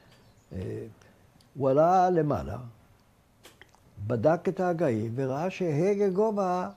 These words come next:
חו-, חופשי. הוא אמר, "זה לא נורמלי."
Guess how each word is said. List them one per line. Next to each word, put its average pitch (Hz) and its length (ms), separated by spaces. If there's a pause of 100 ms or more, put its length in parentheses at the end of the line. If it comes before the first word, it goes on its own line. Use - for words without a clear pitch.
(140)
חו-, - 300 (760)
חופשי. 240 580 (1080)
הוא - 120
אמר, 50 100
"זה 90 80
לא 113 100
נורמלי." 170 540